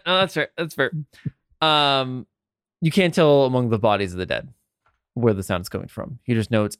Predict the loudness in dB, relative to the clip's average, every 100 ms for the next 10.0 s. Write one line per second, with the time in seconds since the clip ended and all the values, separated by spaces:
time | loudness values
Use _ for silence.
0 | -8 -6 -6 -8 -16 -18 _ _ _ _
1 | _ _ -6 -2 -2 -4 _ _ _ -14
2 | -12 -12 -16 -20 _ _ _ _ _ _
3 | -20 _ _ _ -4 0 0 -2 -2 -2
4 | 2 0 -2 -8 -4 -4 -2 0 2 2
5 | 0 -2 -6 _ -6 -2 -2 -4 -6 -8
6 | -10 -8 -4 -4 -4 -6 -6 -4 -2 -2
7 | -4 -6 -4 -4 -4 -8 -6 -6 -4 -6
8 | -6 -10 -10 -8 -8 -6 -4 -6 -10 _
9 | _ _ _ -8 -4 -2 -4 -6 -10 -18